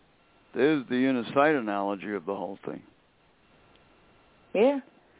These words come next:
Speaker 2: I mean, I just can, I said to myself, you know, Frank was right when he said this, that I, I just can't, you know, <laughs> it's just so real sometimes that you don't wanna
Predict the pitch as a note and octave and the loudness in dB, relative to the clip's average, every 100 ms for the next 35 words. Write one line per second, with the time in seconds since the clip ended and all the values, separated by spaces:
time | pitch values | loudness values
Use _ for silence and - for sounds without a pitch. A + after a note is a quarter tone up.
0 | - - _ _ _ - - - G3+ A3 | -20 -20 _ _ _ -20 -20 -6 -2 2
1 | A3 G#3 - _ _ _ _ - G#3 F3+ | 0 -2 -8 _ _ _ _ -2 0 2
2 | B3 - - B3 G#3+ - - - - G3+ | 2 0 -4 -4 -4 -10 -6 2 2 2
3 | - A3+ A3+ G3+ G3+ F#3+ - F3 E3+ - | 2 2 2 -8 -6 -4 -2 0 -2 -10
4 | - - F#3+ G3 - A#3+ B3+ F#3 - F3+ | -20 -8 -2 0 2 2 2 -4 0 2
5 | F3+ - D3 - D#3+ - D#3 D#3 D3+ - | 2 0 -14 -16 -14 -6 -4 -2 -6 -6
6 | - - - E3 F3 F#3 F#3+ F#3+ G#3+ - | -20 -12 -2 2 2 2 -2 -2 -8 -10
7 | A3+ G#3 G3+ - - G3+ F#3 E3+ E3+ E3+ | -6 -6 -6 -12 -14 -6 -4 -4 -4 -10
8 | _ _ _ - - - G3+ - - - | _ _ _ -10 -8 -10 -10 -12 -12 -4
9 | G3+ - A3+ - - A3+ G#3 F#3 G#3+ A#3 | -4 0 -2 0 2 2 2 -8 -6 -2
10 | F3+ E3 - - E3 D#3+ E3 E3 E3 - | -2 -6 -10 -12 -12 -6 -4 -4 -8 -20
11 | - - - G3 F#3+ G3 F#3+ G#3 A3 | -20 -10 -6 -2 0 0 2 2 2